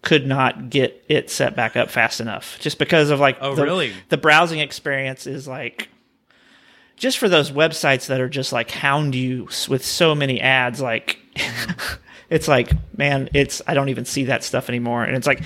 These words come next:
Speaker 1: there's some active participation on my behalf for, like, websites that I do wanna support by seeing their ads. So I'll go in and whitelist those websites. Um,
Speaker 2: Ah, okay.
Speaker 1: you know,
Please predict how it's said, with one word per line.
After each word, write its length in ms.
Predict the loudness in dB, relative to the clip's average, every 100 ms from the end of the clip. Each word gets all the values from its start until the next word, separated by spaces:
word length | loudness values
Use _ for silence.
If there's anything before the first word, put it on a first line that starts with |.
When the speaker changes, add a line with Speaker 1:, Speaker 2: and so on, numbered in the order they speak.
| -2
Speaker 1:
there's 160 | 4 4
some 120 | 6
active 380 | 4 4 2 0
participation 720 | -2 0 0 0 0 0 0
on 140 | -2 2
my 140 | 2
behalf 360 | 2 2 0 0
for, 160 | -2
like, 220 | 2 0 4
websites 540 | 2 4 0 0 -2
that 240 | -2 -2 -6 -20 -20 -4
I 100 | -2
do 180 | 2 2
wanna 160 | 2 -2
support 640 | -4 -4 -2 -2 -4 0
by 120 | 0
seeing 320 | 0 -4 -4
their 120 | 0 2
ads. 340 | 4 2 -2
So 180 | -4 0
I'll 120 | 0
go 180 | 2 2
in 60 | 2
and 140 | 0
whitelist 440 | 0 0 0 -2
those 180 | -2 -2
websites. 720 | 0 -2 0 0 0 -6 -10 -12 -18 -12 0
Um, 520 | 2 2 0 -6 -10 _ _ -10
Speaker 2:
Ah, 200 | -10 -10 -14 -20
okay. 180 | -20 -8
Speaker 1:
you 140 | 2 6
know, 320 | 6 6